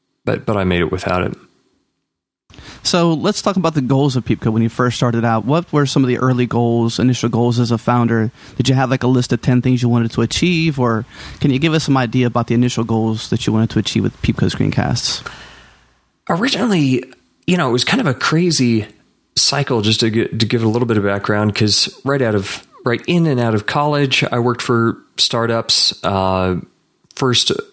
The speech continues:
Speaker 1: like, a full Microsoft shop, uh, doing, like, a government-related application,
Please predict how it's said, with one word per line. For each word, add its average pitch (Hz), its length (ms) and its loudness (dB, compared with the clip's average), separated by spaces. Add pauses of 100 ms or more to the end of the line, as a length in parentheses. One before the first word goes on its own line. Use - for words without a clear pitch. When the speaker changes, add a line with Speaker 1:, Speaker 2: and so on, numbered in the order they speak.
(160)
Speaker 1:
like, 101 140 -2
a 95 60 0
full 92 240 -2
Microsoft 120 1000 -2
shop, 123 500 -2 (960)
uh, 98 240 0
doing, 104 260 2
like, 98 180 0
a 107 60 2
government-related 104 1120 0 (220)
application, 107 880 0